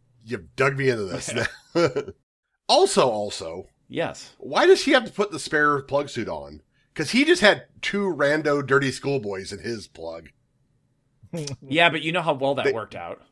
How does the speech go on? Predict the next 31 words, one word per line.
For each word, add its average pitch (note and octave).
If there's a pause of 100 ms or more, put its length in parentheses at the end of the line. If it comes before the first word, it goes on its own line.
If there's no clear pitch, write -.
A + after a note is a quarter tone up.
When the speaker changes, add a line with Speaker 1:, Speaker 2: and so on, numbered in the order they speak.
(120)
Speaker 1:
They C#3
just F3
took F3+
a F3
leak. G#2+
They G#2
probably D#3
didn't D3+
wash C3
their B2
hands. G#2+
Yeah, G3
but F3
there's F3+
two D#4+
of B2+
them. G2 (380)
Speaker 2:
True. C3+ (720)
Speaker 1:
Like, C#3+
one E3+
is A3+
Shinji, D#3+
who C3+
knows D#3
how E3
to C#3+
run, C#3 (200)
be C#3+
in C#3+
an B2+
Eva, A2